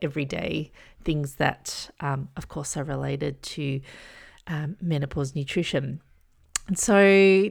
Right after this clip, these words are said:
today's chat, uh, I'm going to talk about a conversation that I overheard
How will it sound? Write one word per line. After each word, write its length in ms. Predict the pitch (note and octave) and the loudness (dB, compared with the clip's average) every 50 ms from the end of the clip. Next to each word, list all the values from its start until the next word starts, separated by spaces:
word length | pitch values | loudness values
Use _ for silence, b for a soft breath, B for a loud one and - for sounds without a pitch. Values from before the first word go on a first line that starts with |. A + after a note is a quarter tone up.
| - | -2
today's 640 | - - - A3 - G3+ A3+ C4 D4+ E4 E4 - - - | -6 -6 -4 -2 0 2 2 2 2 2 0 0 -2 -6
chat, 680 | - - - - - - - - - - - - - - _ _ - - | -4 0 2 2 2 0 -2 -6 -6 -4 -4 -4 -6 -8 _ _ -2 2
uh, 400 | E3 D#3+ D#3 D#3 D#3 D3+ D3+ - | 4 4 6 6 6 6 4 4
I'm 280 | - - D#3 D#3 D#3 D#3 | 2 2 2 2 2 2
going 300 | - G3+ D#3 D3+ D3+ D3 | -2 -2 -2 -2 -2 -6
to 140 | - - G3+ | -8 -10 -10
talk 260 | - - E3 - - | -8 -8 -6 -6 -6
about 360 | D#3+ - D3+ D3 D3 D3 - - | -2 0 2 2 2 0 -2 -4
a 300 | - E3+ D3+ D3 C#3+ C#3+ C#3+ _ | -4 -2 0 0 0 -2 -4 _
conversation 840 | - - E4+ F#4+ F#4 E4 - - - C#3+ C#3+ - - - E3 D3+ C#3+ C#3 | -4 -2 -2 0 0 0 0 0 0 0 0 -2 -2 -4 -4 -4 -4 -4
that 360 | D#3 C#3 C3+ C#3 - - B B B B B B B B B B B _ | -2 -2 0 -2 -2 -4 B B B B B B B B B B B _
I 120 | - D#3+ D#3 | -2 -2 -2
overheard 920 | G#3+ F3 D3+ D#3 C#3+ D3+ D3 - - - - G3+ F3+ F3 E3 D3+ C#3+ - | 0 2 2 2 2 2 -2 -6 -4 0 4 6 8 8 8 6 4 2